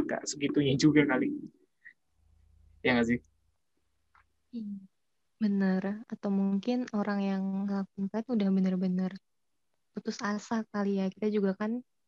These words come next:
Speaker 2: nggak tahu nih apa yang mereka rasain. Dan saran aku untuk kalian yang mempertimbangkan pakai pelet atau putus asa karena cinta, percaya deh,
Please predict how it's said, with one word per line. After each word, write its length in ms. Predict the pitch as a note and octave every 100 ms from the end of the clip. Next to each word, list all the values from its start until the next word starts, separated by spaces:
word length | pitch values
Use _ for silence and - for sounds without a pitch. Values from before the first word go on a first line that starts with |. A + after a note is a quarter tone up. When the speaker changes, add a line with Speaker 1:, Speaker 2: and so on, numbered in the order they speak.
| _ _ _ _ -
Speaker 2:
nggak 140 | G#3+
tahu 320 | G#3 G3+ G#3 G#3+
nih 220 | A3 G#3 G#3
apa 240 | G#3 - G3+
yang 160 | G3+
mereka 400 | G3 G3 F#3+ G3
rasain. 720 | G3 G3 - F#3+ G3+ G3+ G3+ G3+ _ _ _ _ -
Dan 160 | G#3 G3
saran 360 | G3+ G3+ G3
aku 360 | G3 F#3+ G#3+ G#3
untuk 320 | G3 - G3 _ _ _ _ _ _ _
kalian 560 | - A#3 A#3 A#3 A#3 A#3
yang 220 | A3+ G#3 G3+ G3 G3+ - _ _ _ _ _ -
mempertimbangkan 960 | C4 C4 B3+ B3 A3 G#3+ G#3 G#3+ G#3 -
pakai 240 | G#3 G3+ -
pelet 420 | G3+ G3+ G3+ G3+
atau 320 | - G3 G3 F#3+
putus 280 | G#3 G#3 -
asa 320 | G3+ - G#3+
karena 320 | - G3+ G3 F#3+ -
cinta, 400 | G3 F#3+ A3 A3+ _ _ _ _ _ _ _ _
percaya 560 | - - G#3+ G#3 G3+
deh, 240 | F#3+ F#3